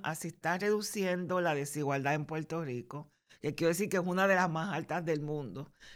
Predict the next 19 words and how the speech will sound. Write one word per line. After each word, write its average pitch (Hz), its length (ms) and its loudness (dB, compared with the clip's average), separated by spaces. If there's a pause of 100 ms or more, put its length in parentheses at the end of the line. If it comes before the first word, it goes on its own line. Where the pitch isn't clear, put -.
y 175 140 0
debería 165 500 4
preocuparnos 170 640 0
y 202 80 0
ocuparnos 135 640 -2
eso. 123 340 -12 (320)
Si 185 240 -2
se 180 220 4
reduce 190 600 6
en 202 80 2
alguna 170 420 2
proporción 180 800 0
los 185 140 2
niveles 156 400 2
de 170 100 0
pobreza 147 560 -2
de 147 80 0
Puerto 127 400 -6
Rico. - 320 -14